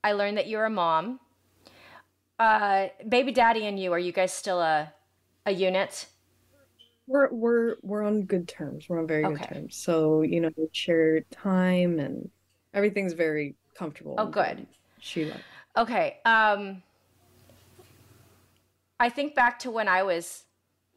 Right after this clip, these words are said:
Speaker 1: that age. You were, I'm sorry, how old? Nineteen when you got pregnant? Eighteen. Um, I was not prepared for, like, having my own phone bill. You know what I'm saying? Like,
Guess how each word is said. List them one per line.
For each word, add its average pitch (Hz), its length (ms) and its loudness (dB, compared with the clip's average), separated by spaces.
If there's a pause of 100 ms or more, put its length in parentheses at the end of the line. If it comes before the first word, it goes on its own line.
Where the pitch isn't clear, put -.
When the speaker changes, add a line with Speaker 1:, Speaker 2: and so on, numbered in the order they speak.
Speaker 1:
that 175 180 2
age. 139 360 -12
You 190 180 -6
were, 180 400 0
I'm 196 120 -6
sorry, 151 500 -2
how 190 200 0
old? 190 160 0
Nineteen 170 520 -8
when 170 160 -8
you 156 280 -8
got 151 160 -4
pregnant? 175 320 -6 (360)
Eighteen. 214 340 0 (1080)
Um, 196 520 2 (420)
I 247 200 4
was 240 460 -2 (240)
not 220 260 2
prepared 196 460 0
for, 202 160 -6
like, 165 320 -2 (1080)
having 196 220 -8
my 190 120 2
own 165 100 -4
phone 165 320 -6
bill. - 360 -8
You 226 120 0
know 226 80 4
what 226 80 2
I'm 214 80 0
saying? 180 260 -2 (300)
Like, 247 320 2